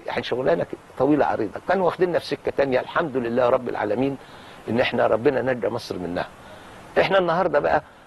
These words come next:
آه، و-، آه، وارد، مش، مش وارد، ده منطقي، لان ربنا لما خلق البشر خلق فيهم السمه بتاعت ان هم ما يتفقوش على شيء. البشر لم يتفق على شيء، لم يتفق على شيء الا حاجه واحده اللي هو الموت.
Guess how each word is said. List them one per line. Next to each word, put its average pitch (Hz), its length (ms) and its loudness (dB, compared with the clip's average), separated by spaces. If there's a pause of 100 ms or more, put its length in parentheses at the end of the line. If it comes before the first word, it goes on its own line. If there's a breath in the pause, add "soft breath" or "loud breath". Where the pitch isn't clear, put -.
(200)
آه، 135 160 2
و-، 151 240 4
آه، 113 880 2
وارد، 160 400 4
مش، 139 260 -6
مش 123 200 -6
وارد، 156 300 2 (420 soft breath)
ده 120 80 2
منطقي، 127 400 2
لان 131 240 -2
ربنا 143 280 4
لما 143 240 2
خلق 160 240 2
البشر 139 400 0 (200)
خلق 175 240 2
فيهم 165 300 0
السمه 165 340 0
بتاعت 151 380 0
ان 131 140 0
هم 147 240 0
ما 143 80 0
يتفقوش 135 480 -2
على 139 140 0
شيء. - 260 -2
البشر 170 300 2
لم 175 200 2
يتفق 180 440 0
على 165 180 2
شيء، 165 280 0 (1040 loud breath)
لم 170 240 4
يتفق 180 460 2
على 160 180 4
شيء 180 280 2
الا 160 140 -2
حاجه 165 220 2
واحده 156 220 4
اللي 151 100 4
هو 151 80 6
الموت. 143 280 0